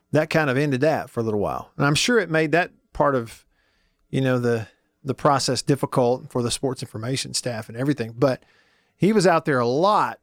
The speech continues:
prior to that. And, and, and the folks at State are very, very proactive in, you know, communicating with media to make sure, "Hey, if you need a coach, you let me know and we'll get him for you.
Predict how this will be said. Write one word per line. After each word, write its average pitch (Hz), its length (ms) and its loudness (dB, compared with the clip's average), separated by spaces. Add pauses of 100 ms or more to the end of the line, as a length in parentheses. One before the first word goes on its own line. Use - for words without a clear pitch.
(100)
prior 151 280 2
to 113 60 -4
that. 95 300 -12
And, 123 180 -12 (1800)
and, 131 220 -4
and 143 240 0
the 135 40 0
folks 233 300 2
at 208 80 -4
State 208 340 0
are 175 240 2
very, 170 680 0
very 160 520 0
proactive 151 920 0
in, 131 500 0 (1000)
you 139 100 0
know, 135 160 2
communicating 156 760 2
with 127 140 -2
media 151 460 4
to 123 80 0
make 143 260 -2
sure, 156 300 2
"Hey, 147 160 0
if 127 100 -4
you 165 100 2
need 185 220 2
a 151 60 -2
coach, 180 340 -2
you 185 80 -2
let 165 180 0
me 147 140 0
know 151 260 2
and 131 80 -2
we'll 151 120 0
get 147 200 0
him 139 80 -2
for 90 200 -10
you. 90 80 -20